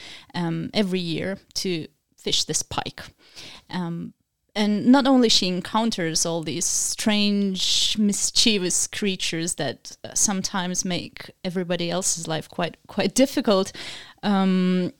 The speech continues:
uh, but this time she's also chased by this police officer who comes from, from the big city, from the south. And this is where your take on, on myth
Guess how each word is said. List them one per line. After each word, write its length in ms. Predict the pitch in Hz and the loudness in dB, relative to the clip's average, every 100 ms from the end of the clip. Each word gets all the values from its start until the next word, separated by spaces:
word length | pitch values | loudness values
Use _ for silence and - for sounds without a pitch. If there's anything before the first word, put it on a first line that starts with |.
| - | -4
uh, 160 | 208 190 | -2 0
but 180 | 202 | 0
this 180 | 202 339 | 2 4
time 180 | 302 247 | 6 6
she's 280 | 226 220 190 | 6 2 2
also 420 | 240 262 - 208 | 4 4 4 2
chased 480 | - 190 165 - - | 0 2 2 0 0
by 180 | 180 170 | -4 -2
this 140 | 165 | -2
police 380 | - 208 240 - | -2 -2 2 2
officer 480 | 156 - - 170 180 | 0 -2 -4 -4 -6
who 160 | 180 | -8
comes 260 | - 175 175 | -8 -6 -6
from, 320 | - 170 170 | -4 -6 -6
from 220 | - 170 | -8 -8
the 60 | 165 | -6
big 180 | 160 - | -4 -2
city, 260 | - 143 | -2 -4
from 240 | - - 160 | -8 -6 -2
the 80 | |
south. 400 | 165 - - - - - - - - - - | -2 -2 -6 -14 -14 -12 -10 -8 -10 -4 4
And 180 | 220 | 6
this 160 | 247 339 | 6 6
is 140 | 311 | 4
where 260 | 196 220 196 | 4 4 4
your 480 | 185 247 277 240 196 - _ _ _ | 4 6 6 4 0 -10 _ _ _
take 460 | - 185 139 - - - | 0 2 2 -4 -10 -6
on, 360 | - 185 185 175 | -2 -2 -2 -4
on 680 | - 175 170 165 170 - - _ | -4 -4 -4 -6 -8 -12 -18 _
myth 640 | 220 214 240 220 - - | -4 4 4 4 -4 -16